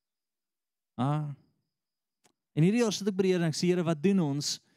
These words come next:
En die Here sê vir my, "Nuwe wyn in 'n nuwe wynsak." Ek sê, "Here, nuwe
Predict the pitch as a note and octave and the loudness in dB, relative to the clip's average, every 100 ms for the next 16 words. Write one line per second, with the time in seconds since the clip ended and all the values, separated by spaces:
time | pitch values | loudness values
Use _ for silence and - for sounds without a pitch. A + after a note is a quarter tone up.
0 | _ _ _ _ _ _ D3+ D3+ G3 G3+ | _ _ _ _ _ _ 0 2 2 0
1 | G#3 E3+ F#3 E3+ D3+ C3+ E3 G3 F#3 D3 | -2 -2 -2 0 0 0 2 2 2 0
2 | D3+ B2+ B2 - C3 B2 C#3 D3+ C3 C3 | 0 -2 -4 -4 -2 0 2 0 0 -2
3 | C3+ - - - _ _ _ _ _ _ | -2 -6 -10 -12 _ _ _ _ _ _
4 | _ _ _ _ _ _ _ _ _ _ | _ _ _ _ _ _ _ _ _ _
5 | _ _ _ _ _ _ C3 D3+ C3+ D3+ | _ _ _ _ _ _ -4 0 2 2
6 | D3+ C#3 D3+ | 2 2 2